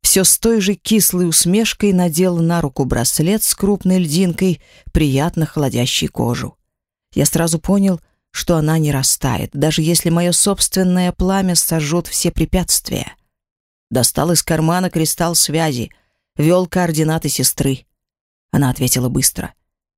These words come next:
«Я не знаю, где она, но точно знаю, где её нет»,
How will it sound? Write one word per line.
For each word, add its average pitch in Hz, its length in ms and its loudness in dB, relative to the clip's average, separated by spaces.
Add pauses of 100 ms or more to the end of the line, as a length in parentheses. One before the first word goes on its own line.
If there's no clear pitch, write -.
(440)
«Я 233 200 4
не 285 160 4
знаю, 254 400 2
где 208 280 0
она, 185 280 0
но 202 120 2
точно 294 420 0
знаю, 262 320 2
где 262 300 2
её 254 180 4
нет», 220 400 2